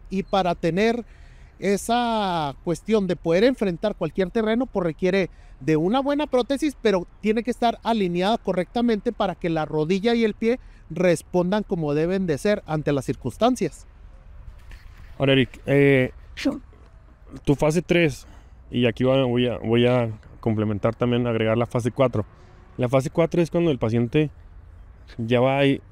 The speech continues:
Speaker 2: usa su prótesis doce, trece horas al día, ya hace su jornada laboral, ya se la lleva al gimnasio, ya le da la bicicleta, ya le da la caminadora con inclinación,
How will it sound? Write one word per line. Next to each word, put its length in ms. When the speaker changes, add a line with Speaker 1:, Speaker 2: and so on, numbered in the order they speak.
Speaker 2:
usa 240
su 140
prótesis 540
doce, 300
trece 240
horas 240
al 100
día, 240
ya 160
hace 180
su 80
jornada 380
laboral, 440
ya 140
se 100
la 140
lleva 140
al 60
gimnasio, 600
ya 640
le 100
da 80
la 80
bicicleta, 640
ya 180
le 80
da 80
la 120
caminadora 840
con 160
inclinación, 680